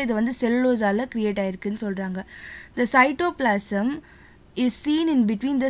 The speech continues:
cell membrane and the chloroplast. சைட்டோபிளாசம்ன்றது நான் என்ன சொன்னேன்? அது வந்து, அ, தண்ணி மாதிரி ஒரு, ஒரு இது. அது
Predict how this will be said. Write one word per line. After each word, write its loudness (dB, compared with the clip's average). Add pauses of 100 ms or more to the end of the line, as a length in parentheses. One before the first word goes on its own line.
cell 2 (100)
membrane 2 (100)
and 2
the -2
chloroplast. 0
சைட்டோபிளாசம்ன்றது 0
நான் 0
என்ன 0
சொன்னேன்? 0
அது 0
வந்து, 0 (420)
அ, 4 (120)
தண்ணி 4
மாதிரி 4 (140)
ஒரு, 2 (380)
ஒரு 0
இது. -2
அது -2